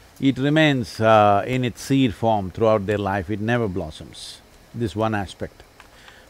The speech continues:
Because if this blossoms, there is such power to that human being that he can touch beyond his physical reach, literally touch, I'm saying. Physically, you can touch life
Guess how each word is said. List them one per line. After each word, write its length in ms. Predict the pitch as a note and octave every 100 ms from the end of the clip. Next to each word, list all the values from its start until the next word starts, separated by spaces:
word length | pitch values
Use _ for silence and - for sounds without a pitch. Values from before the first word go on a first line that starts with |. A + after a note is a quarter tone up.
| A#2
Because 360 | C3 C#3+ C#3
if 160 | C3+ A#2+
this 160 | C#3 G#2
blossoms, 600 | B2 C#3 B2 C#3+ B2+ A#2
there 220 | B2+ B2+
is 360 | B2 F#2 - - - - -
such 320 | C#3+ C3+ -
power 380 | D3+ D3+ G#2+ E2 -
to 80 |
that 160 | A#2+ A2+ -
human 300 | - A#2+ G#2
being 380 | G2+ G2 G2 G2+ - - - -
that 340 | A2+ A2+ G2+ -
he 140 | C3
can 560 | C3+ B2 A#2+ A#2+ A2+ G2 - - - _ _ -
touch 300 | E3 E3+ C3+
beyond 300 | D3+ E3 D#3
his 180 | D3+ C3+
physical 360 | D3 C#3+ D3 C3+
reach, 420 | D3+ D3+ - - -
literally 420 | A2+ C3+ - F#3 D#3
touch, 380 | C#3 A#2+ -
I'm 180 | A2+ G#2
saying. 260 | - D#2+ B1+ - - - - - - -
Physically, 720 | D3+ D3 D#3 D#3+ D3+ C#3+ - - -
you 160 | B2 C#3
can 240 | C3+ A#2
touch 360 | - B2 - -
life 480 | A2 B2+ B2 -